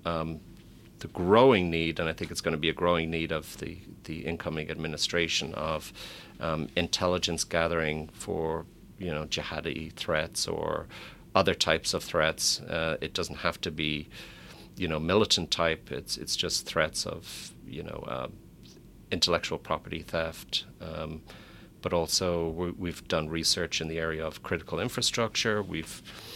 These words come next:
been able to look just at open source information and been able to very well, um, profile a company, very large electrical company on the electrical grid here in the United States,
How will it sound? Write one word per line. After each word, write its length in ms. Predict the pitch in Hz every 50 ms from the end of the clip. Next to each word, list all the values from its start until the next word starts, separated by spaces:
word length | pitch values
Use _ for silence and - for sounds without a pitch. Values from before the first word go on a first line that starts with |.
| - - - - - - - -
been 180 | - 101 92 90
able 320 | 90 90 87 78 90 87
to 300 | - - - 95 90 87
look 280 | 87 90 95 92 - -
just 320 | - 113 113 110 - -
at 180 | 71 82 92 - - -
open 300 | 104 104 - - 101 90
source 580 | - - - 101 90 90 87 - - - - -
information 840 | - 98 90 - - 95 90 95 107 113 110 - - 98 90 87 87 - - - - - - -
and 180 | - 90 90 85
been 220 | - 95 92 92 -
able 380 | - 101 98 101 92 98 98 90
to 580 | - - - 101 90 90 87 85 85 85 80 85 - - - - - - - -
very 400 | 90 85 85 95 104 107 104 98
well, 540 | 92 90 95 101 101 95 87 87 85 78 - - - - - -
um, 300 | 82 82 82 82 82 80
profile 760 | - - - - 120 120 - - 107 95 87 87 90 - -
a 60 | - -
company, 800 | - - - 98 98 - - 107 92 90 87 87 85 85 - - - - - - - - -
very 240 | - 101 117 139 135
large 340 | 120 104 95 90 85 -
electrical 380 | 85 85 82 - - - - 82
company 540 | - - 85 87 - - 85 85 82 82 - -
on 240 | - 73 82 80 78
the 80 | 82
electrical 380 | 80 78 78 78 - - 82 80
grid 240 | 78 80 80 78 -
here 140 | - 78 80
in 100 | 80 78
the 100 | 82 82
United 380 | 82 80 80 80 80 82 -
States, 460 | - - - 90 82 82 - - -